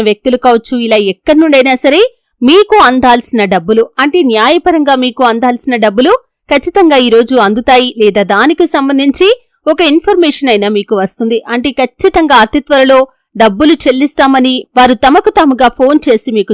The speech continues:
చెబుతారు. ఇది చాలా ఆనందాన్నిచ్చేటటువంటి అంశమనే చెప్పుకోవాలి. అలాగే మిగిలిన అంశాలు చూస్తే, కుంభరాశి వారికి మిశ్రమంగా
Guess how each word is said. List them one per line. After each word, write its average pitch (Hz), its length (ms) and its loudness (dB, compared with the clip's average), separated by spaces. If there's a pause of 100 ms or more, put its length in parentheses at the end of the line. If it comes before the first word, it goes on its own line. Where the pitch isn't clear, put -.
చెబుతారు. 233 420 0 (140)
ఇది 208 140 -4 (120)
చాలా 269 280 0 (100)
ఆనందాన్నిచ్చేటటువంటి 220 1120 -2
అంశమనే 214 440 -4 (120)
చెప్పుకోవాలి. 247 500 0 (440)
అలాగే 330 280 2
మిగిలిన 370 360 2
అంశాలు 294 360 0
చూస్తే, 311 320 -4
కుంభరాశి 254 540 0
వారికి 254 280 -2
మిశ్రమంగా 220 480 -2